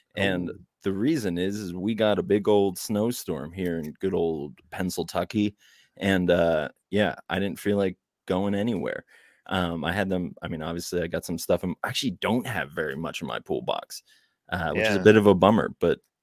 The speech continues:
Speaker 1: did it
Speaker 2: That's
Speaker 1: snow
Speaker 2: a,
Speaker 1: out
Speaker 2: it,
Speaker 1: there?
Speaker 2: it's kinda nice though. It's nice on your pocket. <laughs>
Speaker 1: Yeah, and, like, I was, <laughs> I was looking at my, like, to read pile, and there's,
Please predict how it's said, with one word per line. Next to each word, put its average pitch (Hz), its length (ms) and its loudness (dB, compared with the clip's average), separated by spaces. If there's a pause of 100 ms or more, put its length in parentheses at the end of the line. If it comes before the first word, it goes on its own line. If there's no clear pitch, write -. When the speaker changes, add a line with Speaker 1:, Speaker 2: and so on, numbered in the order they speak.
(120)
Speaker 1:
did 101 140 4
it 95 100 4
Speaker 2:
That's - 80 -4
Speaker 1:
snow 98 300 4
Speaker 2:
a, 98 60 6
Speaker 1:
out 90 120 0
Speaker 2:
it, 98 40 4
Speaker 1:
there? 101 180 6
Speaker 2:
it's 143 160 -2
kinda 160 240 4
nice 104 260 0
though. 92 200 0
It's 95 160 -4
nice 113 280 -2
on 104 100 -4
your 85 120 -6
pocket. 90 480 -4 (200)
<laughs> - 640 -10 (400)
Speaker 1:
Yeah, 208 340 6
and, 185 120 6
like, 170 300 4 (200)
I - 80 2
was, 135 220 4 (300)
<laughs> - 300 -14
I 131 120 2
was 113 120 2
looking 120 360 2
at 104 100 2
my, 98 220 2
like, 92 200 2
to 101 120 0
read 98 320 0
pile, 85 280 -2
and 92 100 0
there's, 127 360 -4